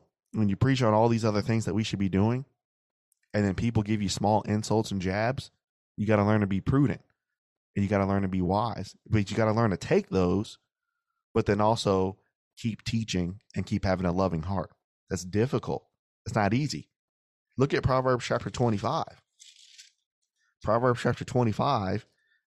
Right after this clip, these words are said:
uh, verse number twenty-eight. "He that hath rule over his own spirit is like a city that is broken down," or, "He that hath no rule," right, "over his own spirit is like a city that is broken down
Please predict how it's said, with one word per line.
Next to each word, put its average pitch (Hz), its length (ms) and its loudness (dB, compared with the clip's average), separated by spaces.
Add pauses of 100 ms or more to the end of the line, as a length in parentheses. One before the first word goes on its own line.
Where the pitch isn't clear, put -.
(100)
uh, 104 560 2
verse 113 340 -2
number 107 240 0
twenty-eight. 107 640 -2 (1080)
"He 143 260 -2
that 135 220 0
hath 117 300 -4
rule 131 640 2
over 113 260 0
his 107 240 -2
own 110 240 2
spirit 107 560 -4 (800)
is 104 120 -6
like 104 200 0
a 90 80 -2
city 127 420 0
that 101 200 2
is 90 120 0
broken 110 460 -2
down," 95 480 -2 (720)
or, 127 140 4
"He 139 180 2
that 123 100 4
hath 113 220 0
no 110 260 4
rule," 92 540 -2
right, 95 320 0
"over 101 240 2
his 98 160 0
own 92 180 0
spirit 92 480 -4 (440)
is 110 120 -2
like 104 160 0
a 98 60 -4
city 127 320 0
that 107 160 2
is 90 120 0
broken 117 400 0
down 95 440 -2